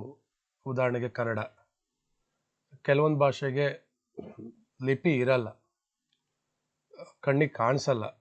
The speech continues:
ಬರವಣಿಗೆ ಮೂಲಕ. ಶ್ರವಣ ಅಂದ್ರೆ ಕೇಳಿಸ್ಕೊಳೋದು, ಚಾಕ್ಷುಷ ಅಂದ್ರೆ ನೋಡುವಂಥದ್ದು, ಅಂದ್ರೆ ಅದು ಅಕ್ಷರಗಳಲ್ಲಿ ಎರಡು ಬಗೆ ಅಂತ ಹೇಳಿ.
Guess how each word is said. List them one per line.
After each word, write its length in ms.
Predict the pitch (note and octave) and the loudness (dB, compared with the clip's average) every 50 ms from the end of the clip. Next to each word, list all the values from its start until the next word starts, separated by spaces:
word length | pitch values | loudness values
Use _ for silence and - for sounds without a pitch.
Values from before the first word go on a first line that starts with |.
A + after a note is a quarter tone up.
| - B2 | -8 -6
ಬರವಣಿಗೆ 440 | B2 A#2 B2 B2+ B2 B2 A#2 B2 | -4 -2 0 0 0 0 -2 -2
ಮೂಲಕ. 420 | A#2+ A2+ A2 A2 G#2 G#2 G2+ - - - - _ _ _ _ _ _ _ _ _ _ _ _ _ _ _ _ _ _ _ _ _ _ _ _ _ _ _ _ _ _ _ _ _ _ _ _ _ _ _ _ _ _ _ _ _ _ _ _ _ _ _ _ _ _ _ _ _ _ _ _ _ _ _ _ _ _ - - - | -4 -4 -4 -6 -8 -8 -12 -14 -20 -20 -20 _ _ _ _ _ _ _ _ _ _ _ _ _ _ _ _ _ _ _ _ _ _ _ _ _ _ _ _ _ _ _ _ _ _ _ _ _ _ _ _ _ _ _ _ _ _ _ _ _ _ _ _ _ _ _ _ _ _ _ _ _ _ _ _ _ _ -20 -20 -14
ಶ್ರವಣ 360 | - - C#3 B2 B2+ C3+ C#3 | -6 -2 2 4 4 6 6
ಅಂದ್ರೆ 580 | C3 B2+ B2+ A#2+ B2 B2+ B2 A2+ G#2+ G2+ - _ - _ _ - - | 4 4 2 2 0 0 0 0 -4 -6 -10 _ -20 _ _ -10 -4
ಕೇಳಿಸ್ಕೊಳೋದು, 720 | C3+ B2 A#2+ A#2 - - B2+ A#2 A2 A2+ D#3+ G#3+ A3 - | -4 -2 -2 -4 -8 -10 -10 -8 -6 -4 -4 -4 -6 -6
ಚಾಕ್ಷುಷ 480 | - C3+ B2 A#2+ A2+ - - - - - | -4 -2 -2 -2 -2 -6 -16 -20 -12 -10
ಅಂದ್ರೆ 520 | B2+ A2+ A2+ A2 B2 C#3 A2+ G2+ G#2 _ _ _ _ _ _ _ _ _ _ _ _ _ _ - _ _ _ _ _ - | -8 -8 -6 -6 -4 -4 -4 -6 -8 _ _ _ _ _ _ _ _ _ _ _ _ _ _ -20 _ _ _ _ _ -10
ನೋಡುವಂಥದ್ದು, 880 | A#2+ A#2+ C3 C#3+ D3+ D3 C#3+ B2+ A#2 G#2+ G2+ - A2+ G#2 G2 G2 F#2 _ _ _ _ _ _ _ _ _ _ _ _ _ _ - _ _ _ - | -6 0 2 4 4 4 4 4 2 -2 -4 -8 -10 -10 -10 -12 -14 _ _ _ _ _ _ _ _ _ _ _ _ _ _ -20 _ _ _ -8
ಅಂದ್ರೆ 260 | C3 C#3 D#3 E3 C3 | -6 -4 -4 -4 -4
ಅದು 380 | A#2 A2+ A2 A#2 A2+ G#2+ G2+ _ _ _ _ _ _ _ _ _ _ _ - | -4 -6 -6 -6 -8 -8 -10 _ _ _ _ _ _ _ _ _ _ _ -8
ಅಕ್ಷರಗಳಲ್ಲಿ 760 | B2+ - - - C#3 B2 A2 A#2+ A#2+ A#2 A2+ A#2 A#2 A2 | -6 -6 -4 -4 -4 -4 -4 -4 -4 -4 -4 -4 -6 -4
ಎರಡು 260 | G#2+ A#2 A#2 A2+ A2+ A2 | -4 -4 -4 -4 -4 -4
ಬಗೆ 260 | G2+ A#2 A2 G#2+ A2 | -4 -4 -4 -4 -6
ಅಂತ 240 | G#2+ G2+ G2 - G2+ | -6 -8 -10 -12 -14
ಹೇಳಿ. 220 | F2+ - - _ | -16 -16 -18 _